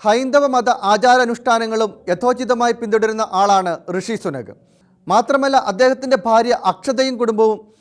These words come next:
ഇപ്പോഴും ഇന്ത്യൻ പൗരത്വം സൂക്ഷിക്കുന്നവരുമാണ്. ഇന്ത്യ അടക്കമുള്ള ലോകത്തിലെ വിവിധ രാജ്യങ്ങളെ കാൽക്കീഴിലാക്കി നൂറ്റാണ്ടുകളോളം ഭരിച്ച ബ്രിട്ടീഷ് സാമ്രാജ്യ ശക്തിക്കെതിരെ കാലം കാത്തുവച്ച കാവ്യനീതിയാണ് ഋഷി സുനകിന്റെ സ്ഥാനലബ്ധി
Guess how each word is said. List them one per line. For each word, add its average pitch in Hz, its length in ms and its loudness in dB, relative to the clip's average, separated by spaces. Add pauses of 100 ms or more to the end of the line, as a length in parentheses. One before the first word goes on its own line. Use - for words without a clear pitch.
(120)
ഇപ്പോഴും 247 540 2
ഇന്ത്യൻ 220 360 -2
പൗരത്വം 220 560 0
സൂക്ഷിക്കുന്നവരുമാണ്. 208 840 -2 (600)
ഇന്ത്യ 240 280 -2
അടക്കമുള്ള 269 720 2
ലോകത്തിലെ 240 640 2
വിവിധ 220 280 -2
രാജ്യങ്ങളെ 226 540 0 (160)
കാൽക്കീഴിലാക്കി 220 880 0 (200)
നൂറ്റാണ്ടുകളോളം 269 880 2
ഭരിച്ച 247 300 0
ബ്രിട്ടീഷ് 233 460 0
സാമ്രാജ്യ 233 460 0
ശക്തിക്കെതിരെ 226 760 -2 (280)
കാലം 247 400 4
കാത്തുവച്ച 233 460 0
കാവ്യനീതിയാണ് 233 1000 0
ഋഷി 254 180 -6
സുനകിന്റെ 226 400 -4
സ്ഥാനലബ്ധി 226 760 -2